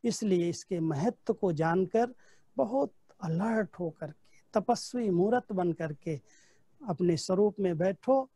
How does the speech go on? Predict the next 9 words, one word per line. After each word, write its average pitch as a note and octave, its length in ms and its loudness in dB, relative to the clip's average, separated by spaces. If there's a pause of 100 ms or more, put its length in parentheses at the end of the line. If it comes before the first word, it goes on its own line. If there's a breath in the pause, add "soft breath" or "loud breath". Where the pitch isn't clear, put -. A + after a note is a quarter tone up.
(180)
और F3+ 140 -4
बाबा D#3+ 340 -4
की C#3 180 -12
शक्तियाँ D#3 540 -8
लो, C#3 220 -12
सकाश G#3 580 -4
लो, C#3+ 240 -10 (100)
किरणें G#3 340 2
लो। D3 260 -6